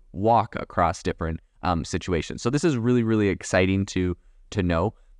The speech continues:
Um, I think this year's Mayo Challenge twenty twenty-three, um, is gonna be concluded at Neural I P S, and it has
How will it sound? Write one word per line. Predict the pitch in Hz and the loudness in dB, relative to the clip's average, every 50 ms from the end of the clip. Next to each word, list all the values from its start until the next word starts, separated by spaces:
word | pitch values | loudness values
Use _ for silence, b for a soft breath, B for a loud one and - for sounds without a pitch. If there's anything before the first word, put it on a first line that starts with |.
| - - | -8 -2
Um, | 107 110 110 110 - | 0 2 2 2 2
I | 98 | 0
think | - 143 127 113 | 0 0 0 0
this | 123 117 - - | 0 -2 -2 -2
year's | 107 110 110 107 107 107 104 107 104 95 - - _ _ | 0 2 2 2 4 2 2 2 0 -2 -6 -14 _ _
Mayo | - 92 98 98 98 98 95 | -4 0 0 2 2 2 2
Challenge | 92 - - 95 92 92 92 92 87 - | 0 0 0 0 0 2 0 -2 -4 -2
twenty | - 107 98 92 | -2 -2 -2 -2
twenty-three, | - 101 95 92 - - - 98 98 98 104 - - _ _ _ _ _ - | -2 -2 -2 -2 -4 -4 -4 0 0 0 0 -2 -4 _ _ _ _ _ -2
um, | - 98 98 92 | 0 0 2 2
is | 92 98 95 95 92 92 90 85 - | 2 2 4 2 2 2 0 -2 -4
gonna | - 101 98 95 | -4 -2 0 0
be | 92 85 | 0 -2
concluded | - - - - - 98 92 95 92 | -4 -8 -6 0 0 2 2 2 2
at | 85 80 | 0 0
Neural | 90 95 92 90 78 | 0 0 0 2 2
I | 87 92 | 0 0
P | - - - 95 95 | -2 -2 0 0 0
S, | 92 - - - | 0 0 -4 -6
and | - 98 98 | -4 -2 -2
it | 98 | 0
has | 110 101 98 98 90 - | 0 0 0 0 -2 -4